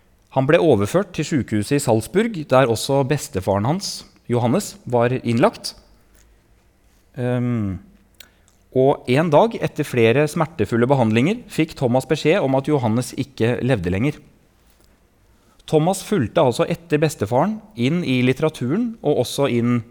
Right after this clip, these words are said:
i sykdommen, og til slutt, slik vi alle følger etter de andre, inn i døden. Mora døde halvannet år senere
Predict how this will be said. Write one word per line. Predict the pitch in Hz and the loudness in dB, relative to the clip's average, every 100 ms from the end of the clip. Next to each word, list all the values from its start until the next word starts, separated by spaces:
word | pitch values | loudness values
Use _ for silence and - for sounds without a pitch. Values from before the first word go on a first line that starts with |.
| - | -8
i | 120 | -2
sykdommen, | 147 98 110 180 285 - - - - _ _ _ _ | -2 0 0 0 -2 -10 -20 -20 -20 _ _ _ _
og | - | -4
til | 214 180 | -4 -4
slutt, | 214 - | -8 -8
slik | - - 147 135 | -16 -4 -2 0
vi | 156 | 2
alle | 139 117 135 | 4 2 2
følger | 160 117 131 | 2 2 0
etter | 117 | 0
de | 120 | 0
andre, | 127 110 175 | 2 2 2
inn | 113 104 110 | 0 0 0
i | 113 | 0
døden. | 101 82 69 - _ _ _ _ _ _ _ _ _ - _ _ _ _ _ _ _ _ | -2 -4 -6 -18 _ _ _ _ _ _ _ _ _ -20 _ _ _ _ _ _ _ _
Mora | 175 156 143 196 196 | 2 4 4 2 -6
døde | 147 160 120 113 180 - - | -2 2 2 2 -2 -6 0
halvannet | 156 151 123 - | 4 4 2 0
år | 123 127 135 | 4 4 2
senere | - 127 101 156 | 0 0 2 0